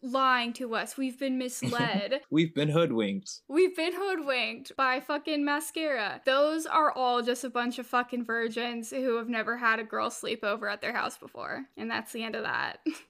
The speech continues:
Speaker 2: That's a, it's a funny little discourse to see. If y'all have Twitter up on your phone <laughs> right now, you can, uh, peep people wiling out from the discovery.
Speaker 1: You know, what I think it is, I think, like, s-,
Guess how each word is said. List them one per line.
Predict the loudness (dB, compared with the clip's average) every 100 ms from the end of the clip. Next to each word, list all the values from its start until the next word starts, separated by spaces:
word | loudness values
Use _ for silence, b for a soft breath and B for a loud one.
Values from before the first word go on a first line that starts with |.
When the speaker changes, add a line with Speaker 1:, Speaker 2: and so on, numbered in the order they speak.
| _
Speaker 2:
That's | -4 0
a, | 2 2
it's | 0
a | -2
funny | 0 2 2 2
little | 2 0 0
discourse | 0 -2 0 0 0 -2
to | -4
see. | -4 -2 0 -2
If | -2
y'all | -2 -2
have | -2 -4 -4 -4
Twitter | 0 4 6 4
up | 4
on | 2 2
your | 0
phone | 0 2 2
<laughs> | 4
right | 4 2
now, | 0 -2 0 -2 -6
you | 0 0
can, | 2 2 4
uh, | 4 2 0 -4 -8 -16 -2
peep | 0 0
people | -2 -2 2 2 0 0
wiling | 2 4 4 2 2 2
out | 0 -2 -4
from | -6
the | -6
discovery. | -4 -2 -2 -6 -8 -2
Speaker 1:
You | 2
know, | 4 4 4
what | 4 4
I |
think | 2 0 0
it | 0
is, | 0 -2 -2
I | -2
think, | -2 -4 -4 -2
like, | -2 -2
s-, | -8